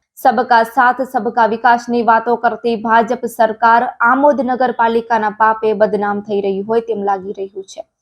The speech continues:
ચોમેરથી પાલિકા પ્રત્યે લોકો રોષ ઠાલવી રહ્યા છે. મહિના અગાઉ આપેલ લેખિત ફરિયાદનું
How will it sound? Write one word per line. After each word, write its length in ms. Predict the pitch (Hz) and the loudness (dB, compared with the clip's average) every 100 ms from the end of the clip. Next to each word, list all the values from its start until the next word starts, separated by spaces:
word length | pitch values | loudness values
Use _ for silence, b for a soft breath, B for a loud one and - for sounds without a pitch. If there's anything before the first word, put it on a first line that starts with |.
| _ _ _ _ - | _ _ _ _ 0
ચોમેરથી 560 | 320 330 359 370 370 392 | 2 2 2 0 2 2
પાલિકા 460 | 370 339 349 370 370 | 4 2 2 2 4
પ્રત્યે 440 | 370 330 330 339 | 4 2 2 0
લોકો 300 | 320 320 311 302 | 2 2 2 2
રોષ 260 | 285 302 311 | 4 2 0
ઠાલવી 560 | 302 269 262 254 240 247 | -8 -2 -2 -2 -4 -6
રહ્યા 320 | 214 208 185 | -8 -8 -14
છે. 220 | 185 180 196 - | -10 -12 -12 -4
મહિના 420 | 214 240 240 240 240 | 0 2 2 2 2
અગાઉ 300 | 233 220 226 | 2 4 4
આપેલ 320 | 220 220 226 226 | 2 2 0 4
લેખિત 380 | 262 262 330 330 | 4 2 0 0
ફરિયાદનું 680 | 285 285 285 277 262 285 | 0 2 4 4 0 -4